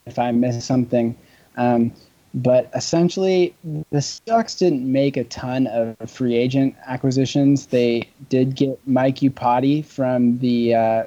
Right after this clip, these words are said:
forty-niners. It was kind of almost just a swap. Um, J R Sweezy wanted, I guess, too much money, and so they were like, "We'll just take Mike Iupati instead." Mike Iupati's a little bit older, pretty injury prone.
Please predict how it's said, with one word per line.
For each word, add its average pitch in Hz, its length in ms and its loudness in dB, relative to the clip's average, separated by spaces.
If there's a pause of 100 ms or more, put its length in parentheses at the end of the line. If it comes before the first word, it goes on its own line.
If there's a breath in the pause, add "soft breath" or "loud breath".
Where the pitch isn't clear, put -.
(120)
forty-niners. 127 1000 0
It 117 40 -6
was 127 120 -6
kind 147 260 0
of 143 220 -2 (420 soft breath)
almost 135 380 0
just 131 220 -8
a 123 60 -8
swap. 120 760 -4 (440 soft breath)
Um, 113 480 -2 (320)
J 135 440 2
R 127 120 4
Sweezy 135 440 0
wanted, 131 440 0 (260)
I 123 100 -4
guess, 123 200 -2
too - 160 0
much 131 240 0
money, 127 400 0
and 123 180 0
so 131 120 -2
they 120 140 4
were 120 120 4
like, 113 260 0
"We'll 123 180 0
just 123 160 -4
take 120 220 -2
Mike 120 240 0
Iupati 117 840 -2
instead." 113 520 0
Mike 127 240 0
Iupati's 135 460 2
a 127 40 -4
little 131 160 0
bit 135 160 0
older, 127 440 -2 (880 soft breath)
pretty 151 240 2
injury 139 440 0
prone. 131 560 -4